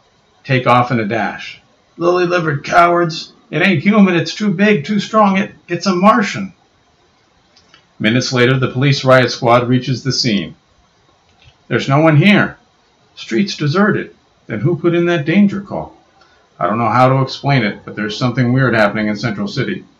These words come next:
Those words in the sky, those scattered reports of monsters walking the streets. But what is that up to, Chief? What?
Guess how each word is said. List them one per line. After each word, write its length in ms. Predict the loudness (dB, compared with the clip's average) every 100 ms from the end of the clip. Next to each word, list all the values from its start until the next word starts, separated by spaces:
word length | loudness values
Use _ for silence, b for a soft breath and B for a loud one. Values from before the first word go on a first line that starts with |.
| _ _
Those 200 | -8 -6
words 280 | -4 -4 -2
in 100 | -4
the 60 | -6
sky, 480 | -2 2 4 2 -2 -10
those 200 | -10 -6
scattered 340 | -2 0 0
reports 400 | -2 -6 -6 -6
of 140 | -6 -4
monsters 480 | -2 -2 -4 -6
walking 340 | 0 0 0 -6
the 60 |
streets. 500 | -8 -6 -6 -6 -12 -20 _ _ _ _ _ _ _ _
But 180 | -10 -4
what 180 | 0 2
is 160 | 2
that 260 | 2 2 4
up 220 | 2 0
to, 200 | -6 -6
Chief? 400 | -4 -4 -4 -8 _
What? 360 | -2 0 0 -4